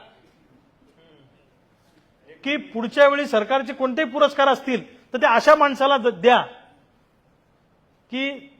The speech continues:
जो माणूस महाराष्ट्राला नव्याने माहिती होतोय, त्याचं काम नव्याने माहिती होतंय. तर अशा पद्धतीची माझी अपेक्षा आहे.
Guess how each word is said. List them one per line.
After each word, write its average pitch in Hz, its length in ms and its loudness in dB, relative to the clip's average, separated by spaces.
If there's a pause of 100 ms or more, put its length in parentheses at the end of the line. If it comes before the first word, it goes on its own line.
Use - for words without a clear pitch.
जो 233 80 -4
माणूस 247 260 -2
महाराष्ट्राला 240 500 -2
नव्याने 226 300 -2
माहिती 196 300 -8
होतोय, 147 260 -16 (920)
त्याचं 190 140 -14
काम 214 260 0
नव्याने 202 260 -4
माहिती 170 280 -10
होतंय. - 200 -18 (480)
तर 180 40 -6
अशा 175 240 -2
पद्धतीची 220 460 -6
माझी 208 220 0
अपेक्षा 208 400 -2
आहे. 262 280 -8